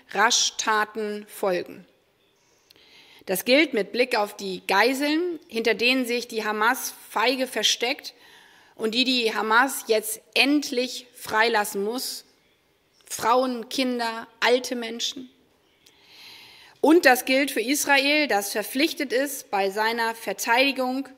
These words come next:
gegen Hamas maximale Rücksicht,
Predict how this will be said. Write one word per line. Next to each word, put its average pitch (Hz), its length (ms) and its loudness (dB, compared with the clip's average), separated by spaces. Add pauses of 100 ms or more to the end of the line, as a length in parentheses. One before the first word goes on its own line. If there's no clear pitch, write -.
(340)
gegen 226 400 0
Hamas 220 600 2 (120)
maximale 214 1080 0 (180)
Rücksicht, - 720 0